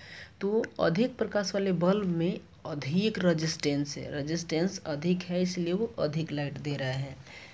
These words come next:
नेक्स्ट क्वेश्चन, नेक्स्ट क्वेश्चन यहाँ पे है एटी थ्री नंबर,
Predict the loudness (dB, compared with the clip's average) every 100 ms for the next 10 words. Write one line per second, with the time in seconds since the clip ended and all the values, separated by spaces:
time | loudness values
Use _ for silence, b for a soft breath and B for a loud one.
0 | B -6 -4 -2 -2 -2 0 -4 -6 -10
1 | -10 -12 -14 -20 -20 -20 -20 -20 -6 -4
2 | B B B B B 0 0 2 4 4
3 | 4 4 2 2 2 2 -2 -6 -12 B
4 | B B B B B B B 4 6 6
5 | 6 8 8 6 4